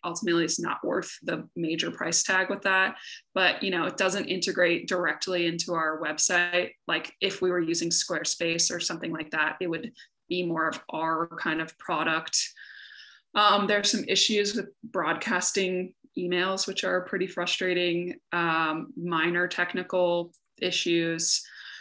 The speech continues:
I would say, while it's both a benefit and a shortcoming, there's so many options available. Um, it's, yeah, kind of,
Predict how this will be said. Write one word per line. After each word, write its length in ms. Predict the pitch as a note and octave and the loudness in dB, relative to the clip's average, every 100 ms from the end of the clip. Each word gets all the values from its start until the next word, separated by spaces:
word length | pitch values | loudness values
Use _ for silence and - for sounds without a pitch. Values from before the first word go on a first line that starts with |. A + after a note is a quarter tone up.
| - _ _ - | -20 _ _ -2
I 160 | F#3+ | 0
would 100 | G3 | 2
say, 500 | F#3+ A3 G3+ G3+ - - _ | 4 4 4 2 -2 -10 _
while 300 | F3 F3+ F3+ | 0 2 4
it's 140 | F3+ | 2
both 200 | - G3+ | 0 -2
a 60 | G3+ | -2
benefit 540 | E3+ E3 F3+ G#3 - - | -2 -4 -2 0 2 0
and 140 | G3+ | -2
a 40 | G3 | 0
shortcoming, 680 | G3+ F#3+ F#3 F3 F3 F3+ - | 0 0 0 2 0 -2 -4
there's 280 | G3 F#3 - | 0 2 4
so 640 | - - - F#3+ E3+ E3+ F#3 | 4 4 2 2 2 0 -2
many 300 | F3 E3+ E3 | -2 0 0
options 500 | D#3+ D#3+ - F3+ F3 | 0 0 -2 -4 -4
available. 800 | E3+ D#3+ F3 F#3+ F#3 F#3 F3+ - | -2 -2 -2 -2 0 -2 -6 -6
Um, 560 | F#3 F3 D#3+ D#3 D#3+ E3 _ _ _ _ _ _ _ - - _ _ _ _ _ _ _ | 0 2 2 -2 -6 -12 _ _ _ _ _ _ _ -14 -14 _ _ _ _ _ _ _
it's, 220 | - - - _ _ _ _ | -10 -8 -10 _ _ _ _
yeah, 260 | - - - - _ - | -4 -4 -4 -12 _ -6
kind 200 | G#3 G3 | -2 -2
of, 260 | G3 - | -4 -10